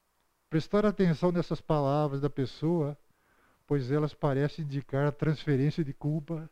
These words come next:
do ato de escravizado que ele está, da situação, os outros são culpados.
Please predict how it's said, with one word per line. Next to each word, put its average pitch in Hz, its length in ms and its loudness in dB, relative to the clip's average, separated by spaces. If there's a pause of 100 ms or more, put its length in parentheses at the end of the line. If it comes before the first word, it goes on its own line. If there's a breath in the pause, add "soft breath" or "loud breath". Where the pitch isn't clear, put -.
do 135 380 -4 (1400 soft breath)
ato 156 480 -4 (220)
de 131 140 -14
escravizado 143 840 0
que 160 100 -2
ele 139 100 0
está, 143 360 -4
da 151 100 -10
situação, 151 600 -4 (640 soft breath)
os 123 180 -6
outros 156 280 0
são 123 160 -4
culpados. 123 680 -8